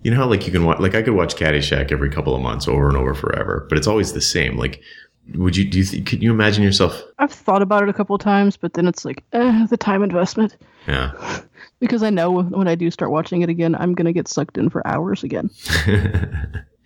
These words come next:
Speaker 1: Yeah. Huh, I should check that out. Well, let's see, ladies and gentlemen, how are we doing here? Is there anything, any more waffling that needs to be done?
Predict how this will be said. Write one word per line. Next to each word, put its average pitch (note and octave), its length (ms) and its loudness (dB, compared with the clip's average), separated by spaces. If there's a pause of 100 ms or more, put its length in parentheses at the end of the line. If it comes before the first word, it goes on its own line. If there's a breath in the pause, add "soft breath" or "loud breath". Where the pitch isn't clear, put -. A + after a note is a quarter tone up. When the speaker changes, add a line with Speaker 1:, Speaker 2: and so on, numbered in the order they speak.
(560 loud breath)
Speaker 1:
Yeah. C#2 340 -2 (680)
Huh, D2+ 340 0
I - 60 -4
should - 180 -8
check - 200 -8
that - 220 -4
out. - 340 -4 (1500 loud breath)
Well, G2 160 -4
let's D2+ 220 -6
see, F2 280 -2
ladies D2 360 -2
and D#2 100 -2
gentlemen, D#2 400 0
how F#2 140 -2
are F2+ 80 -2
we F2 120 -2
doing E2+ 300 0
here? C#2+ 440 -2 (600 loud breath)
Is - 80 -12
there E2+ 100 2
anything, E2+ 440 2
any F2+ 160 -6
more F2+ 180 -4
waffling E2 480 -6
that E2+ 140 -6
needs E2+ 220 -6
to D#2+ 40 -12
be F2 120 -2
done? E2+ 400 -2